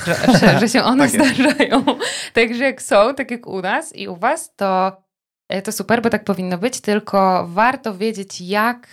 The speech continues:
Speaker 1: e, na przykład przeprowadzać rozmowę podczas takich, e, konfliktów i po to nam jest dzisiaj Kuba,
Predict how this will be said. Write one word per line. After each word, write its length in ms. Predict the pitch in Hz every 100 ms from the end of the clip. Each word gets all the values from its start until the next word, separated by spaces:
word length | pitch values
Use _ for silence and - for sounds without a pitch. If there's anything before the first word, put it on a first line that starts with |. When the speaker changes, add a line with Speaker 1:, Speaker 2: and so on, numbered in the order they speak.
| -
Speaker 1:
e, 260 | 185 175 170
na 100 | 170
przykład 240 | - 175
przeprowadzać 580 | - 170 170 170 165 -
rozmowę 500 | 180 262 208 131 131 -
podczas 400 | 143 - 139 -
takich, 420 | 160 151 131 -
e, 100 | 147
konfliktów 560 | 151 143 147 - 262 240
i 200 | 247 240
po 220 | 247 277
to 100 | 262
nam 200 | 208 175
jest 140 | 156
dzisiaj 220 | 147 - 156
Kuba, 420 | - - -